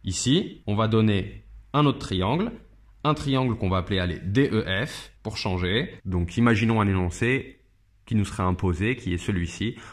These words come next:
On va voir comment essayer de calculer donc la longueur D F. On va d'abord donc préciser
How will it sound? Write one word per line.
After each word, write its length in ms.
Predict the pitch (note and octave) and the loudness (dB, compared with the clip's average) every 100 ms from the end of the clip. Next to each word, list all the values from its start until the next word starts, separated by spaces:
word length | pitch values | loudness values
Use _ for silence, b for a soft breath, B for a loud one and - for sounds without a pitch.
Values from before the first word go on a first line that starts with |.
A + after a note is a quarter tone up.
| B | B
On 60 | G#2+ | 0
va 100 | F2 | 2
voir 220 | F#2+ - | 0 0
comment 140 | F#2 | -2
essayer 160 | F2 A2 | 0 -2
de 60 | |
calculer 360 | F2+ F2 - G2+ | -4 -4 -2 0
donc 320 | G2 A2 - | 0 -2 -2
la 80 | F#2+ | -2
longueur 260 | F2 G#2 F#2+ | 0 -2 -2
D 80 | |
F. 280 | D2+ - - _ B B - | -8 -10 -18 _ B B -2
On 80 | G#3+ | 2
va 80 | |
d'abord 340 | G#3 A2+ A#2 G#2 | 4 4 4 4
donc 200 | G#2 G2+ | 0 0
préciser 800 | - G#2+ A2 G2+ G#2+ G2+ - | -2 -2 0 0 0 -2 -10